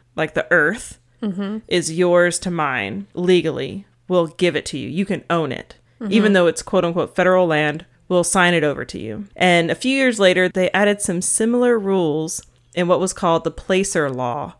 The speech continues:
Speaker 1: which I think is just, like, again, making it, like, easier for miners to go out there and just stand in an area and be like, "Okay, from here to here, I wanna own this because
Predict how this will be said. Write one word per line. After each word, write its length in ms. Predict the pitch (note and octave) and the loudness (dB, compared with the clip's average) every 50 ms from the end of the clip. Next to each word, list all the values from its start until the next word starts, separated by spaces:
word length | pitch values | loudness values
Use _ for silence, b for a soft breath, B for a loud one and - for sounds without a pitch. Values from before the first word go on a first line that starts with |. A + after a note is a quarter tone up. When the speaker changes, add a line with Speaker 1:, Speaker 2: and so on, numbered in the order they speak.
| b b b b | b b b b
Speaker 1:
which 300 | G3 G3 G3 - - - - | 2 2 2 2 -4 -2 0
I 120 | F3+ F#3 | 0 0
think 200 | F#3+ B3 B3 B3 | 2 2 2 4
is 160 | B3 A3 G#3+ - | 4 2 2 2
just, 320 | - G3 F#3 F3+ - - | 2 2 4 4 2 0
like, 400 | F3 E3 D#3+ D#3+ D3 D3+ D3+ - - | 0 2 2 2 2 0 -4 -4 -4
again, 760 | F#3+ F3 F#3 F3 E3+ E3 D#3+ D#3+ D#3+ D#3+ D3+ D#3 D#3+ E3+ E3+ _ _ _ _ | -4 -2 0 0 2 2 2 0 0 -2 -4 -6 -6 -8 -10 _ _ _ _
making 520 | - F3+ F3 E3 E3+ E3+ E3+ F#3 F3 E3+ E3+ | -4 0 2 4 4 2 2 -2 -2 0 0
it, 300 | E3 D#3+ D#3 - - - | 0 0 0 -2 -2 -2
like, 180 | E3 D#3 D3+ - - | -2 -2 -2 -2 -2
easier 460 | - G#3+ G#3 G3 F#3+ F#3+ F3+ F3+ F3+ | 0 0 0 2 2 2 2 2 2
for 180 | - - F3 | 0 0 -2
miners 520 | E3+ E3+ D#3+ D#3+ D#3+ D#3+ D#3+ D3+ D3 D#3 - | 0 2 2 2 2 2 0 -2 -2 -4 -4
to 80 | - | -8
go 140 | E3+ - E3 E3+ | -4 0 2 2
out 220 | D#3+ E3 E3 - | 2 2 0 0
there 440 | D#3 D3+ D3 D3 D3+ D3+ - - - | 0 2 2 4 2 2 0 -2 -4
and 220 | D#3 D#3+ D#3+ D3+ | -4 -4 -4 -4
just 160 | D#3+ D#3 - - | -4 -4 -2 -2
stand 440 | - - F3+ E3 E3 D#3+ E3 E3 D#3+ | -2 0 0 0 0 0 0 -2 -2
in 100 | D#3+ D#3+ | -2 -2
an 60 | - | -2
area 320 | - D#3+ D#3 D3+ D#3 D#3 | -2 0 0 0 0 0
and 100 | D3+ D3+ | -2 -2
be 100 | D#3 D3+ | -2 -2
like, 160 | C#3+ C#3 C3+ C#3 | -2 -4 -4 -6
"Okay, 280 | D3+ D3+ - C#3+ C3 | -6 -6 -4 -6 -6
from 140 | C3+ C#3 D3 | -6 -6 -6
here 180 | F3+ G3 F#3 F3+ | -2 0 0 0
to 60 | F3 | 0
here, 320 | E3 F#3 E3+ E3 D#3+ D3+ - | -2 0 0 2 2 0 0
I 140 | C#3+ D3 D3+ | 0 0 0
wanna 240 | D3+ D#3+ D3+ C#3+ | 0 -2 -2 -2
own 240 | G#2 D3+ D#3 D3+ D3+ | -2 -4 -4 -4 -2
this 200 | D3 D3 D3 - | -2 -4 -4 -6
because 500 | - D3+ D3 - D#3 D3 C3+ C#3 D3 - | -8 -10 -8 -4 -2 -2 -2 -2 -4 -8